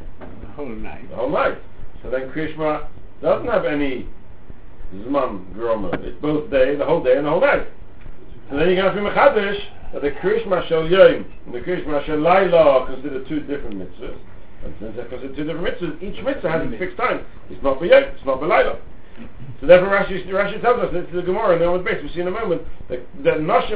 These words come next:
Speaker 2: and Avadim, miss out the Ketanim for the moment, Nashim and Avadim are Paturim Mikrishma, because the mitzvah says she has Mangroma. The Kaim Alon B'Kiddushin, the Nashim Paturim,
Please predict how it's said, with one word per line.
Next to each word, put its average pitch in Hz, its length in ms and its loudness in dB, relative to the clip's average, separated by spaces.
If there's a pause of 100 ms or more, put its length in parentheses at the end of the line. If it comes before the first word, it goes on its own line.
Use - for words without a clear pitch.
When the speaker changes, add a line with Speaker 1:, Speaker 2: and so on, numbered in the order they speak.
Speaker 2:
and - 20 2
Avadim, 170 680 2 (360)
miss - 160 -4
out 202 120 4
the 175 140 4
Ketanim 196 320 0
for 147 60 -4
the 135 80 -2
moment, 131 320 2
Nashim 208 260 0
and 175 140 0
Avadim 190 180 0
are 147 160 0
Paturim 202 380 0
Mikrishma, 147 560 -2
because 180 280 -4
the 180 80 -2
mitzvah 202 380 -4
says 269 180 -2
she 185 60 -2
has 185 120 0
Mangroma. 196 520 -2 (640)
The 214 160 2
Kaim 175 240 8
Alon 160 160 4
B'Kiddushin, 151 580 -2
the 151 60 -4
Nashim 156 400 -2
Paturim, 156 460 -2